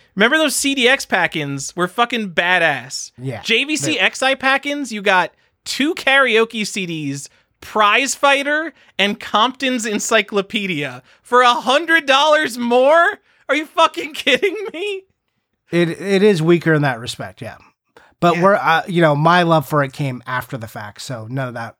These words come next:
Speaker 2: mattered
Speaker 1: I
Speaker 2: anymore.
Speaker 1: know, I know. Um, what is a complete in box J V C X I cost? I'm going to say two thousand dollars just because I know
Speaker 2: Um,
Speaker 1: how rare these are.
Speaker 2: You know, less than you'd think. Um,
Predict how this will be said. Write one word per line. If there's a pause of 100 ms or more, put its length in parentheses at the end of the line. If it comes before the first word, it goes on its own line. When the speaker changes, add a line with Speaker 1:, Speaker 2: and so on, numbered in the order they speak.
(160)
Speaker 2:
mattered
Speaker 1:
I
Speaker 2:
anymore.
Speaker 1:
know,
I
know. (360)
Um, (1080)
what
is
a
complete
in
box
J
V
C
X
I
cost?
I'm
going
to
say
two
thousand
dollars
just
because
I
know
Speaker 2:
Um,
Speaker 1:
how
rare
these
are. (800)
Speaker 2:
You
know, (1120)
less
than
you'd
think. (240)
Um,